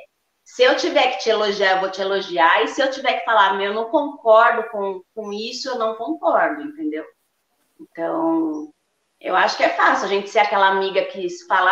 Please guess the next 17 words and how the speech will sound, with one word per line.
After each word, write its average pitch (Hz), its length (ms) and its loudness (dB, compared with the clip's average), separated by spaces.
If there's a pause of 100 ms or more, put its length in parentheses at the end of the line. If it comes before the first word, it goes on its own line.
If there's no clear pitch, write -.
"Ai, 302 140 0
como 262 160 -2
você 254 160 -4
tá 240 160 4
linda, 226 320 0
mar-, 208 400 0
maravilhosa. 202 760 0
Não, 240 340 2
você 208 200 -6
tá 220 160 -6
certa. 208 720 0
Ai, 254 460 4
continua 233 480 -4
assim." 220 580 -8
É 160 160 -6
fácil, 370 520 -4
né? 339 180 -6